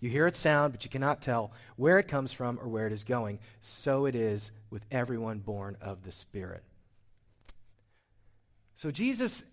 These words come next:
is, is saying, like, "I'm not talking about literal rebirth. So that's not what we're talking about, spiritual rebirth." And he, he says, "What, to be born again, you have to be born," highlight this phrase, "of water and the Spirit."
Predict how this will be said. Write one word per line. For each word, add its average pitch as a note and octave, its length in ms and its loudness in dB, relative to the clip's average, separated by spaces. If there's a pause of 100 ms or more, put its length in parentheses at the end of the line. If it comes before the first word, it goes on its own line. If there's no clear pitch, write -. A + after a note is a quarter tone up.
(200)
is, D3+ 340 0
is D#3+ 180 4
saying, E3 840 2 (140)
like, D3+ 240 2
"I'm E3 160 6
not F#3 240 8
talking E3+ 340 6
about C#3+ 360 10
literal C#3+ 720 2 (240)
rebirth. B2+ 640 0 (720)
So B2+ 240 0
that's C3+ 220 4
not D3+ 120 6
what D#3 120 2
we're D3+ 80 2
talking A#2+ 340 0
about, C3+ 160 -6
spiritual E3+ 840 2 (300)
rebirth." A2+ 540 -4
And C#3+ 140 0
he, C#3+ 100 0
he C#3+ 140 -2
says, D3 240 2
"What, - 340 -2
to C#3 80 -2
be C#3+ 80 0
born F3 280 4
again, E3 300 2 (220)
you C#3+ 120 8
have D#3 100 10
to D#3 80 -6
be E3 80 2
born," C#3+ 520 2
highlight F3 380 4
this D3+ 160 -2
phrase, C#3+ 460 0 (320)
"of D#3 180 6
water G3+ 560 10
and F3 400 2
the D3+ 60 6
Spirit." D#3 580 2